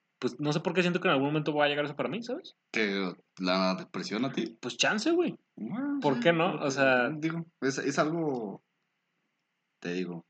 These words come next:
Speaker 2: sí le puede pasar a cualquiera ahí, depende mucho de
Speaker 1: Literal.
Speaker 2: la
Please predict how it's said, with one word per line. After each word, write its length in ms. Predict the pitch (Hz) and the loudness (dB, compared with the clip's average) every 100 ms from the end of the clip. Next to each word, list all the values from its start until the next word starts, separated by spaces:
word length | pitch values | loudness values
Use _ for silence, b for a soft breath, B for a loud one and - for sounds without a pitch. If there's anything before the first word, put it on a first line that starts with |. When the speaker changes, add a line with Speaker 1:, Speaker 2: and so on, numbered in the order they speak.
| _ | _
Speaker 2:
sí 240 | - - 95 | -14 -4 -2
le 160 | 98 | -2
puede 180 | 92 90 | -4 -10
pasar 240 | 82 78 90 | -12 -10 -10
a 20 | |
cualquiera 440 | - 76 - - | -12 -14 -12 -10
ahí, 140 | 120 - | -10 -12
depende 100 | - | -6
mucho 120 | 131 | 0
de 160 | 123 123 | 2 2
Speaker 1:
Literal. 340 | 127 120 120 | 2 2 0
Speaker 2:
la 180 | 117 | -4